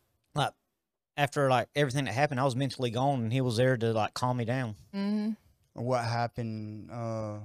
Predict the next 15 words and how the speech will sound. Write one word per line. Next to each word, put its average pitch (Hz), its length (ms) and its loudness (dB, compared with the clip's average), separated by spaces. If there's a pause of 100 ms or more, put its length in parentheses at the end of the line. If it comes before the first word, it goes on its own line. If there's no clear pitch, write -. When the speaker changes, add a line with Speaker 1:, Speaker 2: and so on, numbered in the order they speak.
(320)
Speaker 3:
for - 140 -10
you, 110 380 -6 (160)
with 113 240 -10
you 107 180 -8
this 104 180 -4
Saturday 113 480 -4
Speaker 1:
Well, - 120 -8
we're 117 80 -8
Speaker 3:
from 131 100 -4
Speaker 1:
gonna 113 100 0
Speaker 3:
your, 135 360 2
your 143 200 2
point 113 320 -4
of 101 60 -6
view? 101 300 -8